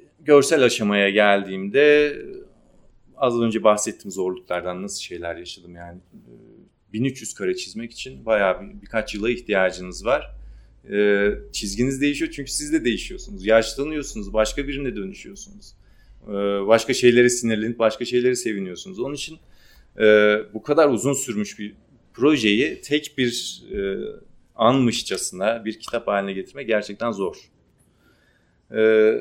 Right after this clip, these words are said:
ama elimden geldiğince bunu yapmaya çalıştım. Bittiğinde ise, e,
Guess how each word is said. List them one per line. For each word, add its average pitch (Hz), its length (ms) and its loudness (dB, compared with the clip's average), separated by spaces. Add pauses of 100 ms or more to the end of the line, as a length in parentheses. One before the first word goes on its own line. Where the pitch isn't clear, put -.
(140)
ama 151 180 0
elimden 143 440 4
geldiğince 101 720 4 (520)
bunu 110 180 -6
yapmaya 117 340 0
çalıştım. 127 520 -6
Bittiğinde 185 520 4
ise, 180 480 2 (260)
e, - 40 -20